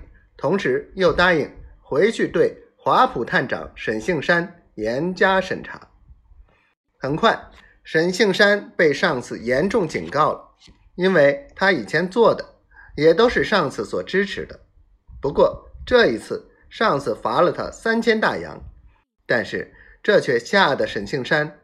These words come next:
逃往了天津避难。在杜沈这次较量之中，杜月笙借助张一鹏之手打了沈庆山一记响亮的耳光。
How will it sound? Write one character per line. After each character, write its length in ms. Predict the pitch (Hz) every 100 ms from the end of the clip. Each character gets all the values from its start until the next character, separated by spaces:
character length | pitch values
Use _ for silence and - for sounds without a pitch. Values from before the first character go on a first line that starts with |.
| _
逃 280 | - 98 143
往 300 | 180 110 -
了 100 | 69
天 320 | - 170 165
津 240 | 165 165
避 120 | 170 110
难。 280 | 117 - - _ _ _ _ _ _ _ - - - - - - -
在 300 | - 185 147 - - - -
杜 360 | 262 160 -
沈 560 | - - 113 98 104 -
这 140 | - 165
次 200 | - 147
较 280 | - 202 123
量 300 | 120 92 -
之 140 | 127
中， 360 | 156 175 190 - _ - - - _ _
杜 120 | 233 220
月 140 | 156
笙 280 | 170 196 196 - -
借 180 | 202 170
助 180 | 143
张 280 | 123 233 233
一 100 | 240
鹏 220 | 226 110
之 120 | 131 156
手 340 | 90 - - _ _
打 340 | 135 135 139
了 260 | 165 226 -
沈 240 | - 117 110
庆 180 | 156
山 240 | 139 147 139
一 100 | 113
记 300 | 135 139 - _
响 520 | - 127 117 113 143
亮 260 | 202 151
的 80 | 101
耳 200 | - 90
光。 400 | 80 127 135 -